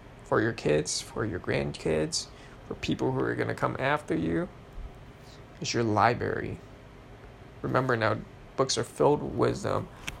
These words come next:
Leave books that change your life. Leave books that got you through the hard times, got you through the winter. Leave, leave books that let you be, become financially free.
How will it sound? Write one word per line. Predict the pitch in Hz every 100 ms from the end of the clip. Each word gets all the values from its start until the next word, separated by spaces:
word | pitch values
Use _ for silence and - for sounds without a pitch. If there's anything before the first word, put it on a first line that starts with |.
| - -
Leave | 165 165
books | 160 143 -
that | -
change | - 165 165 160
your | 131
life. | 101 - 151 127 - -
Leave | 156 -
books | 156 151
that | - 113
got | - 139 -
you | 110
through | 147
the | 135
hard | 120 135 147
times, | - 147 151 123 120
got | 131 156
you | -
through | 151 147
the |
winter. | 135 143 165 - 147 117 - - - - - - - - -
Leave, | 160 160 - -
leave | 160 175 170
books | 165 -
that | 143
let | 120 143 -
you | -
be, | 135 - - - - - -
become | 151 135 147 147
financially | 139 143 143 151 151 143
free. | 143 - - 202 220 170